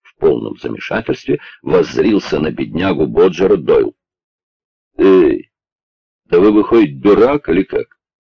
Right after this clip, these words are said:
«Боджер, э, простите мою глупость», — сказал Дойл, «но следует ли вас понимать так, что вы и Дилкс сели на поезд до Йоркшира четвертого марта прошлого года,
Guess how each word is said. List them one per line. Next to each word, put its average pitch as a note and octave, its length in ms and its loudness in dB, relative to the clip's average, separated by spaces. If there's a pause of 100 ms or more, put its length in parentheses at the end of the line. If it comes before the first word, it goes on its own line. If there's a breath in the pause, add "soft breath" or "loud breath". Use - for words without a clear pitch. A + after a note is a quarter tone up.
(680 loud breath)
«Боджер, - 440 -6 (220 soft breath)
э, - 220 -6
простите - 440 -10
мою A#2+ 240 -10
глупость», — - 640 -8 (320)
сказал - 420 -4
Дойл, B1 340 0 (440)
«но F#2 460 -2
следует E2 580 -2
ли C#2 80 -2
вас F#2 220 -2
понимать C#2 480 -6
так, C3+ 260 -2
что - 460 -2
вы F#2 300 -2
и D2 240 -6
Дилкс A2+ 640 -10 (440 loud breath)
сели C3 380 2
на F#2+ 140 0
поезд A2 480 2
до D2+ 220 -4
Йоркшира A#2+ 800 0
четвертого - 640 0
марта G#2 420 -2
прошлого - 480 0
года, G#2+ 380 2